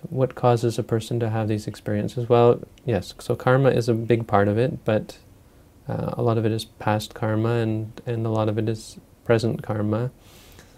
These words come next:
But it seems like there's also some vaguely defined, um, processes, like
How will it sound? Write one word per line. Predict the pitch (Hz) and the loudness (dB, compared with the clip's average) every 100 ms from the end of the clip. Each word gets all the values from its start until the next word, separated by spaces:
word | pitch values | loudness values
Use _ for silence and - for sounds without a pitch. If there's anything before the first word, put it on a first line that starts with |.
| - _ _ | -20 _ _
But | 123 123 | 6 8
it | 127 | 4
seems | - 151 131 | 4 4 8
like | 120 - | 6 6
there's | 120 - | 2 6
also | 120 117 - 117 117 113 113 110 - - - - - - _ | 4 4 4 6 6 6 2 0 -6 -20 -20 -20 -20 -20 _
some | - 113 110 110 110 110 117 - - _ _ _ - | -4 2 2 2 0 0 -4 -8 -14 _ _ _ -6
vaguely | 117 107 117 110 117 | -4 4 4 4 2
defined, | 107 104 - 113 110 107 107 107 - - - - _ - | 2 -2 -2 -2 0 0 -2 -4 -14 -20 -20 -20 _ -10
um, | - - - - - - - - _ - | -6 -6 -6 -6 -8 -8 -12 -16 _ -2
processes, | 131 123 - 107 104 120 110 107 | 4 4 4 2 2 -2 -2 -4
like | - 113 117 | -6 -4 -6